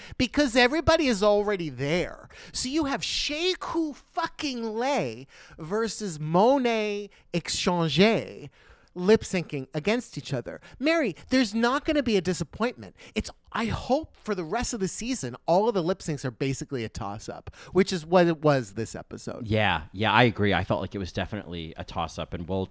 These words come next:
Speaker 2: I, I have some, some nuances that I loved, but we will get there. You know, Jinx looks kinda like Caroline Manzo from New Jersey, Real Housewives, so, you know, put a pin in that one.
Speaker 1: Line.
Speaker 2: Um, <laughs> yeah. <laughs> Uh,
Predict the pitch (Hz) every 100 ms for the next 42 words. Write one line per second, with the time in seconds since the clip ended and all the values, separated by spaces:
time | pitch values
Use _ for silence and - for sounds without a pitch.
0 | - 95 98 - 95 92 - - 82 71
1 | - - 82 - - 107 110 90 - 85
2 | 87 87 90 87 82 - 98 - - -
3 | - - 127 127 113 110 - 185 - 196
4 | 185 175 156 120 107 - - _ - -
5 | 165 170 - - 147 - 147 131 123 135
6 | 127 123 117 113 113 117 110 110 107 110
7 | 110 107 110 107 107 110 - 110 107 104
8 | 110 104 98 - 98 90 107 92 - _
9 | 117 - 110 98 95 - 98 95 90 -
10 | 185 233 220 123 120 117 113 117 - -
11 | 127 131 147 110 117 151 - - - -
12 | - 131